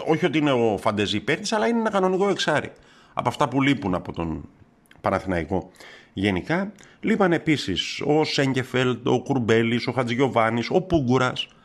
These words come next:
ε, παίζαν τα παιδάκια, ε, σέντερ μπακ, ο Σιδεράς και ο Ρόμπι. Ε, εντάξει, δεν μπορεί κανείς να έχει απαιτήσεις από παίκτες που προορίζονται για τη δεύτερη ομάδα κανονικά και φυσιολογικά.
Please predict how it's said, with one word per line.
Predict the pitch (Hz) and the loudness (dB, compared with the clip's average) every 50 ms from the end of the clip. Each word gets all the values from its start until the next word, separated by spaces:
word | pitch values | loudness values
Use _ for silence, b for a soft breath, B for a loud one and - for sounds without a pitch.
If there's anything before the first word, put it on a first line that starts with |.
| b b b b b b | b b b b b b
ε, | _ 226 202 170 170 160 | _ -4 -2 0 0 0
παίζαν | 165 180 175 170 175 | 0 0 0 2 2
τα | 160 165 | 0 0
παιδάκια, | - 156 151 160 151 117 - 87 82 - - _ _ b b b b b _ | -2 0 0 0 0 0 -4 -8 -8 -10 -16 _ _ b b b b b _
ε, | - - 92 98 95 95 92 87 87 87 85 82 82 80 80 80 78 - - - | -8 -4 -2 0 0 2 0 0 0 -2 -2 -2 -2 -4 -4 -4 -6 -8 -8 -8
σέντερ | - - 117 98 90 87 | -4 -2 -2 0 0 0
μπακ, | 85 104 131 147 143 - | 0 0 0 0 0 -2
ο | 98 | -6
Σιδεράς | - - 104 95 101 110 107 - | -4 -2 -2 0 2 2 0 0
και | - 98 | 0 0
ο | 92 | 0
Ρόμπι. | 113 131 156 160 180 180 B B B B B B B B B B B _ | 0 0 0 -2 -6 -6 B B B B B B B B B B B _
Ε, | - - 147 147 147 147 143 143 143 139 135 139 139 135 135 131 131 127 - - - - | -6 -2 0 2 2 2 2 2 0 0 0 0 0 0 -2 -2 -2 -4 -6 -8 -6 -4
εντάξει, | - 139 139 - - 151 | -2 -2 -2 0 -2 -2
δεν | 135 120 - - - | -2 -2 -8 -10 -2
μπορεί | - 113 110 104 | 0 0 0 2
κανείς | 107 101 90 90 82 85 | 0 -2 -2 -2 -4 -2
να | 90 90 | -2 -2
έχει | 90 87 - - 92 92 90 | -2 -2 -4 -4 -2 -2 -2
απαιτήσεις | 85 - 104 90 - - 95 - - - - | -2 -2 -4 -4 -2 -4 -4 -4 -6 -8 -8
από | - 95 98 85 | -8 -6 -4 -4
παίκτες | 104 95 - 101 95 | -4 -4 -4 -6 -6
που | - | -6
προορίζονται | - 98 92 95 104 101 90 90 90 | -4 -2 -2 0 0 -2 -2 -2 -2
για | 92 90 | -4 -2
τη | - 104 | -4 0
δεύτερη | 95 120 117 - - 95 82 85 85 B B B B B B B | 0 0 0 0 -2 -6 -6 -6 -10 B B B B B B B
ομάδα | B - - 131 120 110 110 95 90 | B 0 2 4 4 4 4 2 0
κανονικά | - 101 92 92 101 131 - 208 214 | -2 -2 -2 -2 -2 -2 -2 -2 -2
και | 208 - | -2 -4
φυσιολογικά. | 131 139 - - 120 117 110 98 95 92 | -6 -6 -4 -2 -2 -2 -2 -2 -4 -6